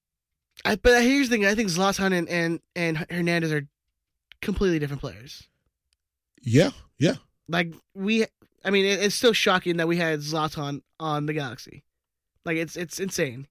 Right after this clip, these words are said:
Speaker 2: Even at thirty-five, whatever
Speaker 1: Yeah.
Speaker 2: it was. But if he came to the Galaxy three years earlier,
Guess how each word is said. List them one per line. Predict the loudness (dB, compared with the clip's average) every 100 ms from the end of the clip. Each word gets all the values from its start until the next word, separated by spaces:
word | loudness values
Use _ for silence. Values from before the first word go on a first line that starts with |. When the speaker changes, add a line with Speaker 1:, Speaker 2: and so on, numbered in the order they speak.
| _ _ 0
Speaker 2:
Even | 4 6
at | 4 -2 -8
thirty-five, | -2 2 2 0 -2 -4 -4 -2
whatever | 0
Speaker 1:
Yeah. | 0 0
Speaker 2:
it |
was. | -6 -12 _ _ _ _ _ _ _ _ _ 4
But | 4
if | 6
he | 4
came | 4 4 4
to |
the | 4
Galaxy | 4 4 2 0
three | 0 2 6
years | 6 6
earlier, | 4 4 0 -8